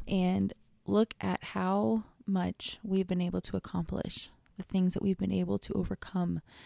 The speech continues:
the things that we've been able to push through, and the ways that we've been able to survive in the face of great difficulties. And I think it's important that we recognize our own strength and that we give ourselves credit for the times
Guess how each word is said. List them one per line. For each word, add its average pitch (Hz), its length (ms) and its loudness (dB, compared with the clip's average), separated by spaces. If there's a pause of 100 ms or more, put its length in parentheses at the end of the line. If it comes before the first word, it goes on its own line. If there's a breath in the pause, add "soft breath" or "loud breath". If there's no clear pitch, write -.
(240 loud breath)
the 196 80 -2
things 190 300 0
that - 80 0
we've 190 140 2
been 185 120 4
able 180 220 2
to 180 120 0
push - 320 0
through, 165 440 -2 (380 loud breath)
and 180 160 2
the 185 60 2
ways 190 260 4
that - 100 0
we've 196 180 6
been 185 120 0
able 175 280 2
to - 160 -6
survive 175 720 0
in 185 140 0
the 175 80 -2
face - 520 -2
of - 200 -8
great 196 360 -2
difficulties. - 880 -6 (580 loud breath)
And 208 120 2
I 202 80 4
think 220 220 4
it's 220 140 0
important 196 480 2
that 175 140 -2
we 185 120 2
recognize 180 640 2
our - 120 -4
own 185 180 4
strength - 640 -2 (460 loud breath)
and 190 180 2
that - 200 0
we 175 500 2
give 202 160 2
ourselves 220 360 0
credit 185 440 0 (120)
for - 140 -2
the 185 100 0
times 185 560 -2